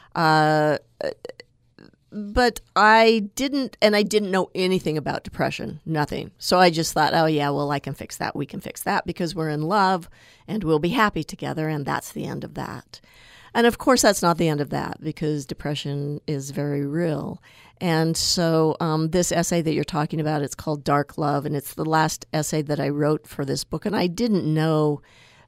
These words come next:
this essay took me almost a year to write. Um, I kept going back to it, and I kept going back to it, and I kept going back to it. And I didn't know if it would ever be published because it is so personal. And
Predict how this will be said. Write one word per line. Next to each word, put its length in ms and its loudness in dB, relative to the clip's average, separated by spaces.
this 320 6
essay 320 2
took 320 -6
me 300 -2
almost 360 -4
a 40 -2
year 340 -4
to 160 -12
write. 480 -12
Um, 580 2
I 120 8
kept 240 4
going 220 4
back 280 0
to 140 -6
it, 100 -4
and 140 -4
I 80 -2
kept 220 -4
going 240 -2
back 260 -6
to 140 -6
it, 80 -6
and 120 -4
I 100 -2
kept 260 -4
going 220 -4
back 260 -10
to 160 -10
it. 240 -10
And 140 0
I 140 4
didn't 680 2
know 520 6
if 160 0
it 160 -2
would 180 -2
ever 220 -2
be 180 -4
published 680 -6
because 280 -8
it 140 -6
is 160 -4
so 260 -8
personal. 680 -10
And 420 4